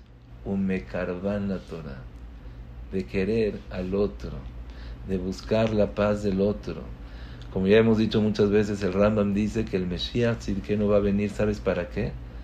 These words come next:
Para hacer Shalom en el pueblo de Israel.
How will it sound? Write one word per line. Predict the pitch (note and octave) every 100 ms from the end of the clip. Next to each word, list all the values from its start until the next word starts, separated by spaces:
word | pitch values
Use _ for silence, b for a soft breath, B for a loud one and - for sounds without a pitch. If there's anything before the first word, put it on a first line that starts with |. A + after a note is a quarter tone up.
| B B B -
Para | F#2 F#2 F#2
hacer | F2+ G#2+ A2+ A2+
Shalom | A2+ - F2 F2 G2 G#2 G2 -
en | F2+
el | F2
pueblo | - F#2 F#2 F2+
de | E2
Israel. | - E2 D2